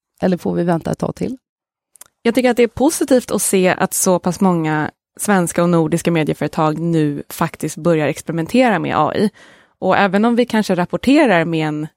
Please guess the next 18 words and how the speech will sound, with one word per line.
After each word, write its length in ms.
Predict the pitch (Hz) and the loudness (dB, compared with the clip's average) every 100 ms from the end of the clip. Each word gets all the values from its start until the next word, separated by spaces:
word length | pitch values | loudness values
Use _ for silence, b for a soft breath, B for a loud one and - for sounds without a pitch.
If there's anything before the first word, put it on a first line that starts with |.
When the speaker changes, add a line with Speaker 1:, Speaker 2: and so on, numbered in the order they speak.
| _ _ _ - | _ _ _ -4
Speaker 2:
lite 380 | 214 196 - 247 | 0 0 2 2
alarmistisk 680 | 220 190 160 - 165 - | 4 2 0 -4 -6 -6
ton 360 | - 170 151 160 | -2 -2 -2 -6
ibland, 460 | - 160 143 160 175 - - | -4 -2 -2 -2 -6 -10 -6
så 120 | 190 | -2
tycker 220 | 180 180 | 0 0
jag 20 | |
att 60 | 175 | 0
det 60 | 175 | 0
är 40 | |
ett 100 | 170 | 0
gott 220 | 240 233 | -4 -4
tecken 420 | - 170 - 160 151 | -4 -4 -2 -2 -2
att 180 | 160 | -4
vi 280 | 156 160 147 | 0 0 0
i 80 | - | 0
våra 180 | 170 180 | 2 2
egna 500 | 156 160 160 151 | 2 -2 -2 -4